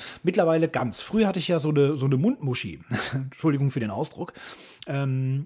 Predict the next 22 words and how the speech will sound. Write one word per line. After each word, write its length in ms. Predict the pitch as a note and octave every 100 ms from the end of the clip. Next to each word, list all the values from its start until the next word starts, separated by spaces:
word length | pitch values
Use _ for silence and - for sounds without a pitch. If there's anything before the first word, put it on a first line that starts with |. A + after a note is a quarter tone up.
| -
einfach 260 | D#3+ F#3+ -
so 200 | E3 D3+
ein, 180 | C#3+ - - - -
also 320 | C#3+ D3+ C#3 - _ _ _ _ _ _ - -
einmal 300 | E3 G3+ F3+
so 240 | F3+ E3 - -
praktisch 440 | - E3 - E3+ - -
um 260 | A3 A3
den 160 | G#3+ F3
Mund 400 | E3 G3+ G#3 -
herum. 560 | D#3+ C#3 C3 C3 G2 - -
<laughs> 240 | - - - - _ _ -
Ja, 220 | D3 A#2+ - - - - _ -
so 240 | D#3 E3+
ein 100 | C3
Bart. 400 | A#2+ F2+ - -
Ne? 120 | G3
So, 160 | F#3+ G#3+
so 180 | A3+ A#3
wie, 180 | A3+ A3
ähm, 640 | G3+ F#3+ F#3+ F#3+ F#3 F#3+
wie 500 | D#3+ F3 F3 F3 F3